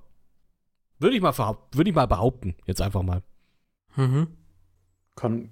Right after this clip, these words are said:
Speaker 3: kann gut sein. Also mir geht's ähnlich. Ich hab ihn jetzt nicht zum ersten Mal gesehen. Ich hab den aber auch f-, vor drei Jahren oder so vielleicht das erste Mal gesehen. Das war so ein Film. Ähm, ich wusste, dass es den gibt, aber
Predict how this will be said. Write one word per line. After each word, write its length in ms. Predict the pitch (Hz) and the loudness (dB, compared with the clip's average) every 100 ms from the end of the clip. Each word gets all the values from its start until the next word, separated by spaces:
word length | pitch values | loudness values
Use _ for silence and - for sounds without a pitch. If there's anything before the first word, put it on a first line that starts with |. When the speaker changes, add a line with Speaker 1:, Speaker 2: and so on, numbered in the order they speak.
| - | -10
Speaker 3:
kann 180 | - 120 | -4 -2
gut 140 | 123 | -2
sein. 280 | - 143 127 | 0 0 0
Also 180 | 120 127 | -4 -2
mir 180 | 139 147 | -2 0
geht's 180 | 151 | 0
ähnlich. 300 | 135 143 131 | 0 0 0
Ich 80 | 110 | 2
hab 140 | 127 135 | 2 2
ihn 80 | |
jetzt 80 | 131 | -2
nicht 120 | 135 | -4
zum 140 | - 113 | -2 0
ersten 280 | 110 - 160 | 0 0 -2
Mal 120 | 156 | 0
gesehen. 320 | 151 151 160 | 0 -2 -2
Ich 140 | 127 | -2
hab 160 | 127 - | -4 -2
den 340 | 127 120 117 - _ _ _ _ _ - | 0 0 -4 -12 _ _ _ _ _ -4
aber 200 | 101 120 | -2 2
auch 180 | 127 120 | 0 -2
f-, 300 | 113 - 101 | -8 -8 -8
vor 220 | - 117 | -4 -2
drei 260 | 110 98 113 | -2 -2 0
Jahren 180 | 180 | 0
oder 160 | 185 170 | 2 0
so 120 | 160 | -2
vielleicht 260 | - 160 156 | -2 -2 0
das 60 | |
erste 240 | 135 - 160 | -2 -2 -2
Mal 100 | 156 | 0
gesehen. 240 | 135 143 | 0 0
Das 120 | 127 | 2
war 120 | 127 123 | 2 2
so 100 | 131 | 0
ein 60 | |
Film. 380 | 113 120 135 160 - - - - - - | 0 2 2 -2 -12 -20 -20 -20 -20 -4
Ähm, 580 | 123 123 123 120 117 117 - - | 0 2 0 0 -4 -6 -14 -10
ich 180 | - - | -6 -2
wusste, 280 | 135 - 143 | -2 0 0
dass 140 | 127 | 0
es 100 | 107 | 2
den 180 | 117 104 | 0 0
gibt, 460 | 120 170 - - - - | 0 -2 -4 -20 -12 -2
aber 520 | 117 120 120 123 | 0 2 0 -2